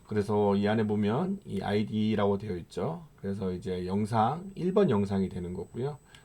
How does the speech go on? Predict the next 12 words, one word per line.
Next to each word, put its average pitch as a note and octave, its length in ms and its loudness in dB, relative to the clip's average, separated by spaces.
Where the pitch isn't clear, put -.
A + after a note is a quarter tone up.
그 - 140 -14
다음에 F2+ 360 -2
이것도 F#2+ 280 -8
듀레이션이 G2+ 500 0
팔 C3+ 180 -6
초지만, C3 600 -2
네, F#2+ 200 -10
뭐 G2 160 -10
육 G#2+ 200 -14
초로 F#2 560 -2
바꾸겠습니다. - 760 -12
그리고, E3 680 2